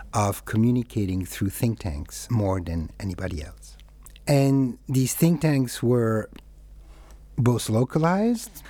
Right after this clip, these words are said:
but also they were very good at building an international network.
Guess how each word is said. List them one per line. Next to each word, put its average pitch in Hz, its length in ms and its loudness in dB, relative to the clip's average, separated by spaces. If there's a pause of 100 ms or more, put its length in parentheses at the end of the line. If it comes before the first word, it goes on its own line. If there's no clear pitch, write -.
(140)
but 143 120 4
also 208 400 4
they 151 200 2
were 143 160 2
very 156 240 2
good 131 500 0
at 107 260 0
building 113 640 2
an 104 220 -2
international 92 880 -4 (120)
network. - 520 -4